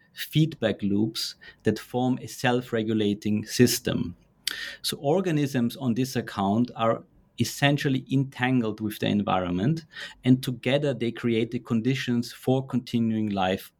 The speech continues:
on the planet. This view then led Lovelock, um, over a very long, uh,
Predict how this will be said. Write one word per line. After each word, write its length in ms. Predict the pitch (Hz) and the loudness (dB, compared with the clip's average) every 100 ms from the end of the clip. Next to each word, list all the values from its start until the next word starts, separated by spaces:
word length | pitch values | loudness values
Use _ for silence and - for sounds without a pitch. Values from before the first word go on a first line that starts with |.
| - | -6
on 220 | 123 127 | 0 0
the 80 | 101 | 0
planet. 520 | - 85 85 - - - _ - - - - - - - - _ | -6 -6 -6 -10 -16 -20 _ -20 -18 -14 -14 -14 -14 -18 -20 _
This 240 | 170 180 | 2 2
view 320 | 131 123 143 | -2 0 2
then 200 | 156 135 | 2 2
led 340 | 123 117 117 110 | 2 0 -2 -2
Lovelock, 720 | 101 127 131 90 110 156 - | 0 0 0 0 2 0 -4
um, 400 | - 110 110 107 - | -4 0 2 0 0
over 240 | 120 107 | 0 0
a 120 | 107 | 0
very 360 | 101 117 131 120 | -2 -2 2 2
long, 480 | 110 98 104 104 - | 2 0 2 0 -2
uh, 340 | 104 101 101 | -2 0 0